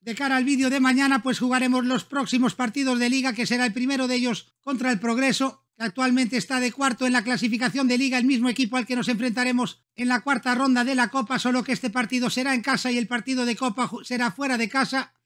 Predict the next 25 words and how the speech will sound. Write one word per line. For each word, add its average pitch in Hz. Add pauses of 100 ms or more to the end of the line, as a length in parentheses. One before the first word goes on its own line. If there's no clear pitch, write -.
(140)
Y 233
en 247
la 208
segunda 254
mitad 254
del 247
vídeo 262
jugaremos 254
contra 247
el 247
Atenas 262
San 233
Carlos, 262 (220)
que 240
es -
el 247
equipo 240
que 233
está 233
por 240
detrás 240
nuestra 247
en 247
la 240
clasificación, 247